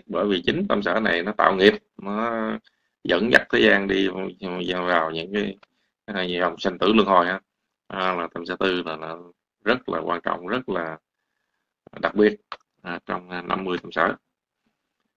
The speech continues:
Thì nó thuộc về hành quẩn. À, thì giống như Đức Phật nói, có Đức Phật có dạy cho chúng ta là chúng sanh có nghiệp là thai tạng.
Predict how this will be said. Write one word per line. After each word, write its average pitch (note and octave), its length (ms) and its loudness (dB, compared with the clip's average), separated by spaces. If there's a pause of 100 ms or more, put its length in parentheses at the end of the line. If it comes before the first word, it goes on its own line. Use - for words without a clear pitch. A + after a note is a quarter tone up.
Thì F2 80 -4
nó F2 100 -6
thuộc F2 240 0
về F2+ 120 -4
hành F2+ 180 0
quẩn. F2 240 4 (1120)
À, F#2+ 360 -4 (440)
thì F#2 100 -2
giống G2+ 120 0
như G#2 100 2
Đức A2 160 2
Phật - 180 8
nói, A2+ 560 4
có A2 100 2
Đức G#2+ 120 2
Phật E2+ 160 -2
có A2+ 200 2
dạy F2 400 6
cho F#2 100 2
chúng G2 100 -6
ta F#2 300 0 (420)
là F2 160 -4
chúng D3 220 4
sanh A#2 500 6
có C#3 200 4
nghiệp A2 360 10 (200)
là F2 480 8
thai A2 320 2
tạng. G2 320 8